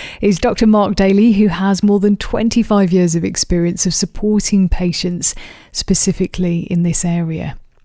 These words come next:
So often in church, Mark, we, a lot of our hospitality, a lot of events that we put on, certainly prior to the pandemic, no doubt there'll be back and forth eventually when restrictions are eased and the situation allows for it.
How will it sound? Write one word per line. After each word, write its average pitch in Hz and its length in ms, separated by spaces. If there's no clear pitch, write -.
So 269 220
often 262 300
in 214 120
church, 196 480
Mark, 165 380
we, 196 460
a 208 100
lot 240 200
of 220 260
our 190 140
hospitality, 254 920
a 214 140
lot 220 340
of 202 140
events 196 440
that 190 160
we 190 140
put 185 200
on, 240 320
certainly 196 460
prior 220 380
to 214 120
the 196 80
pandemic, 190 720
no 202 180
doubt 180 300
there'll 185 160
be 185 160
back - 280
and 180 140
forth 175 320
eventually 175 540
when 180 180
restrictions 175 680
are - 40
eased 202 460
and 170 200
the - 80
situation 185 640
allows 175 480
for 180 340
it. - 240